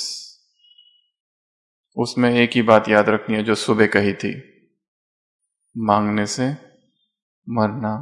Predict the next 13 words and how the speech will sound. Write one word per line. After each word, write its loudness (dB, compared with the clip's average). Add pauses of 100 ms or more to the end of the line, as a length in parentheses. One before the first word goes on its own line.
(120)
भला। -6 (640)
सब 0
थे 0
सुबह -4 (520)
क्लास -10
में, -12 (1400)
मांगना -2
नहीं -8
है -14
किसी -20
से। -20 (1800)
क्यों -4
मांगे? -2